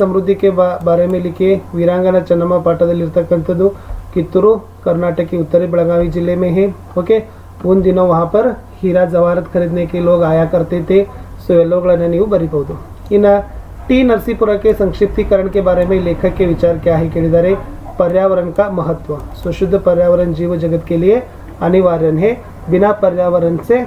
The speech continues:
मानव नहीं जी सकता है ಅನ್ನೋದನ್ನ ಬರೀರಿ. ಇನ್ನು ಸಾತಿ हाथ बढ़ाना कविता का आशय क्या है? देखो, एक दूसरे को मिलने से आशा क-, कठिन कामों को भी हम आसान बना ले सकते हैं ಅಂತಕ್ಕದ್ದನ್ನ ಬರ್ತದೆ. So, ಪದ್ಯದಲ್ಲಿನ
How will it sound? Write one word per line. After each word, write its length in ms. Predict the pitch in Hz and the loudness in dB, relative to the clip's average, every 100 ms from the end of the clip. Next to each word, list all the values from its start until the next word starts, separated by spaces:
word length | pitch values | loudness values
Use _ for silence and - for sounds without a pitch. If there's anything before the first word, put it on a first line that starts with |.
| - 175 | -4 -4
मानव 340 | 170 165 175 | 0 0 0
नहीं 580 | 170 160 254 - - 160 | 0 2 0 -2 -6 -4
जी 160 | 214 | -2
सकता 360 | 208 180 - 165 | 0 -2 0 0
है 100 | 165 | 0
ಅನ್ನೋದನ್ನ 340 | 165 156 180 | 0 0 0
ಬರೀರಿ. 560 | 220 190 151 156 - - - - 214 | 0 0 -2 -8 -12 -20 -20 -2 2
ಇನ್ನು 140 | 208 | 2
ಸಾತಿ 400 | - 185 196 247 | 4 2 2 -2
हाथ 300 | 180 190 214 | -2 -2 0
बढ़ाना 340 | 202 202 196 | 2 2 2
कविता 380 | 190 180 170 175 | -2 -4 0 -2
का 160 | 165 208 | 0 0
आशय 400 | 185 165 - 165 | 0 -2 -2 -2
क्या 180 | 165 147 | 0 -2
है? 220 | 135 147 - 175 | -2 -10 -10 -4
देखो, 420 | 165 190 202 240 - - - 196 | -2 2 2 0 -6 -20 -2 0
एक 200 | 214 226 | 2 2
दूसरे 360 | 196 196 196 | 0 2 0
को 200 | 190 202 | 2 0
मिलने 320 | 190 175 175 | 0 -2 -2
से 220 | 165 202 208 | 0 2 2
आशा 600 | 180 170 - 196 208 - - 190 | 0 -4 0 2 2 -4 -4 0
क-, 280 | 180 180 - - - | 2 2 -4 -14 -4
कठिन 340 | 180 - 214 220 | -2 2 2 2
कामों 300 | 196 180 185 | 0 -2 -2
को 160 | - | 0
भी 100 | 180 | 0
हम 260 | 185 233 277 - - - - | 2 0 -2 -8 -20 -12 -4
आसान 360 | 170 214 220 | 0 2 2
बना 280 | 208 185 175 | 2 0 -2
ले 140 | 175 170 | -4 -2
सकते 340 | 180 170 175 | -2 -2 -2
हैं 80 | 175 | -2
ಅಂತಕ್ಕದ್ದನ್ನ 540 | 156 160 165 151 175 | 0 -2 -2 0 0
ಬರ್ತದೆ. 600 | 214 226 180 151 - - | 0 0 -2 -4 -8 -8
So, 140 | 175 175 | -4 -2
ಪದ್ಯದಲ್ಲಿನ 500 | 156 180 185 185 | 0 0 2 2